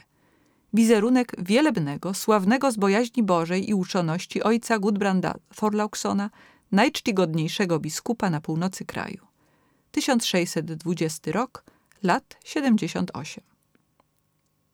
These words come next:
Największy obraz z wyeksponowanych tu pochodzi z katedry w Hólar.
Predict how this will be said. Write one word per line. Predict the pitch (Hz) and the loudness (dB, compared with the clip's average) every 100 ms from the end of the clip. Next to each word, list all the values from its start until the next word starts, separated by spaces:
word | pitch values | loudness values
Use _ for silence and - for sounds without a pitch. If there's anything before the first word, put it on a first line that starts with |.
| _ _ _ _ | _ _ _ _
Największy | 208 214 190 165 160 - - | 2 4 4 0 0 -4 0
obraz | 190 202 196 | 0 0 0
z | 190 | 2
wyeksponowanych | 202 - - 196 185 160 147 185 | 0 -2 -2 0 2 0 -2 -4
tu | - 285 - - _ - | -4 -6 -6 -18 _ -2
pochodzi | 202 294 311 | 2 2 2
z | - | 0
katedry | - 196 170 160 247 | 0 0 0 0 -2
w | - | -2
Hólar. | 165 - - | -2 -2 -6